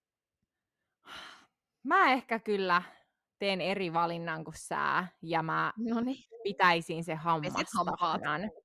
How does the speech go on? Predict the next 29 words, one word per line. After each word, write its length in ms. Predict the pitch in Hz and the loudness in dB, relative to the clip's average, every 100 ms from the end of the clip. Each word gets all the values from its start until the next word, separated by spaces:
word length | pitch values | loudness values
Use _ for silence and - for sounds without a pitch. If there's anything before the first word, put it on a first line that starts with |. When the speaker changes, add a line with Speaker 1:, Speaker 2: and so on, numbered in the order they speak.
| _ _ | _ _
Speaker 1:
Joo. 380 | - 156 151 185 | 0 4 6 4
Speaker 2:
<laughs> 60 | - _ - _ - - - _ _ _ _ _ - | 2 _ -12 _ -20 -20 -20 _ _ _ _ _ -6
No 80 | 233 | 4
mä 60 | |
Speaker 1:
Nyt 60 | 294 | 8
Speaker 2:
voisin 220 | 370 294 269 | 8 10 10
tulla 220 | 240 202 | 10 6
Speaker 1:
kaikki 140 | 196 180 | 4 6
kuuntelee 360 | 349 311 285 277 | 6 6 8 8
Speaker 2:
lainaa 260 | 269 254 | 8 8
sulle. 40 | 254 | 8
Speaker 1:
tätä 180 | 262 254 - - | 8 6 2 -6
ja 140 | - 302 | 4 4
on 120 | 311 330 | 6 4
Speaker 2:
<laughs> 40 | |
Speaker 1:
silleen, 460 | 226 196 208 208 - - _ - | 2 2 4 4 2 -8 _ 4
"Hyi 260 | 392 427 339 | 8 10 10
helkutti, 720 | 320 277 254 254 240 - 226 - | 8 8 6 2 -2 2 2 2
se 140 | 262 277 | -2 2
Ella 300 | - 311 320 | 6 10 10
Claudia 640 | - 330 226 - 440 392 349 | 10 8 8 4 4 8 10
Speaker 2:
<laughs> 80 | 320 | 10
Ella 80 | 320 | 10
ei 80 | 349 | 12
Speaker 1:
Laitinen 160 | 277 | 10
Speaker 2:
halua 220 | 269 262 247 - | 12 10 8 6
Speaker 1:
pesi 200 | 302 392 | 6 6
Speaker 2:
pestä. 40 | 359 320 | 6 6
Speaker 1:
hiuksia." 500 | 339 - - 285 | 4 0 -4 2